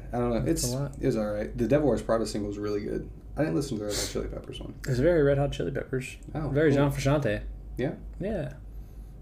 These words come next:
Speaker 1: Like,
Speaker 2: That's all I have to say about that.
Speaker 1: good, though?
Speaker 2: I thought it was pretty good.
Speaker 1: I'll have to listen to it then.
Speaker 2: It isn't the best song they've ever written.
Speaker 1: What is their best song?
Speaker 2: Red Hot Chili Peppers?
Speaker 1: Yeah.
Speaker 2: <sighs>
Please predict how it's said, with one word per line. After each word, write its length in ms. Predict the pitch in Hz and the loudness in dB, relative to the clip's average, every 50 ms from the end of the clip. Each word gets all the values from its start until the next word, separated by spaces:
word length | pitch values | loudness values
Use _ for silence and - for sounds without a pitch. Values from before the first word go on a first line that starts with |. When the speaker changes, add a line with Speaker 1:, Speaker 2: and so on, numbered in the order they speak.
| - - | -6 -2
Speaker 1:
Like, 100 | - 113 | 0 2
Speaker 2:
That's 100 | 107 107 | 4 4
all 120 | 143 131 135 | 6 6 6
I 60 | 135 | 4
have 100 | 143 135 | 4 2
to 40 | 117 | 0
say 120 | - - | -2 -2
about 160 | 110 - 107 - | -2 -2 -2 -2
that. 280 | 131 123 113 - - | -2 -2 -2 -4 0
Speaker 1:
good, 240 | - 123 117 127 139 | 2 4 4 4 4
though? 280 | 160 190 208 247 254 - - - - - - - - - - - - | 2 0 0 0 -2 -4 -8 -12 -14 -14 -14 -14 -16 -16 -10 -6 4
Speaker 2:
I 120 | - 254 254 | 6 8 10
thought 80 | 269 220 | 10 10
it 40 | |
was 80 | 160 - | 8 6
pretty 200 | - 120 107 120 | 4 2 0 0
good. 80 | 131 - - - - - - - - - - - - - - - - - | 0 -4 -8 -14 -14 -12 -12 -8 -6 -6 -6 -6 -8 -8 -10 -12 -10 -8
Speaker 1:
I'll 80 | - - | -6 -6
have 100 | 107 101 | -6 -6
to 40 | 101 | -6
listen 240 | 101 104 104 101 98 | -6 -6 -6 -8 -8
to 120 | - 101 | -8 -8
it 80 | 98 98 | -8 -8
then. 140 | - - - - - - - - - - - - - - - - - - - | -10 -10 -10 -10 -10 -10 -10 -10 -12 -12 -12 -12 -12 -12 -12 -10 -8 -4 0
Speaker 2:
It 60 | - | 2
isn't 180 | 160 131 123 120 | 4 4 4 2
the 60 | 113 104 | 2 0
best 180 | 110 101 - | 0 -2 -2
song 280 | - 110 110 110 107 104 | -2 -2 -2 -2 -2 -4
they've 100 | 101 101 | -4 -4
ever 420 | 101 104 104 101 95 95 98 - - - - - | -4 -4 -4 -4 -4 -6 -8 -10 -12 -12 -10 -8
written. 360 | 113 127 135 135 - 104 101 - - - - - - - - - - - - - | -6 -4 -4 -4 -6 -8 -10 -10 -10 -12 -12 -14 -14 -14 -14 -12 -10 -12 -8 -6
Speaker 1:
What 140 | 113 117 123 | -4 0 0
is 140 | 127 123 104 | 0 0 -2
their 100 | 107 101 | -4 -6
best 220 | 95 104 101 - - | -6 -6 -8 -8 -10
song? 280 | - - 101 101 - - - - - - - - - - - - - - - - - - - - - - - - - - - - - - - - - - - - - - - - - - - | -10 -10 -10 -10 -10 -10 -12 -12 -12 -12 -14 -14 -14 -16 -16 -16 -16 -16 -16 -16 -16 -16 -16 -16 -18 -14 -12 -12 -10 -10 -10 -12 -14 -16 -18 -18 -16 -14 -14 -14 -14 -14 -14 -14 -14 -12 -10
Speaker 2:
Red 180 | 120 123 117 - | -10 -10 -10 -10
Hot 120 | - - | -12 -12
Chili 200 | - - 113 117 - | -8 -6 -6 -4 -4
Peppers? 520 | 147 165 165 180 185 175 - - - - - - | -4 -6 -6 -6 -6 -6 -6 -8 -8 -8 -8 -6
Speaker 1:
Yeah. 180 | 110 110 113 107 | -4 -4 -4 -4
Speaker 2:
<sighs> 40 | - | -6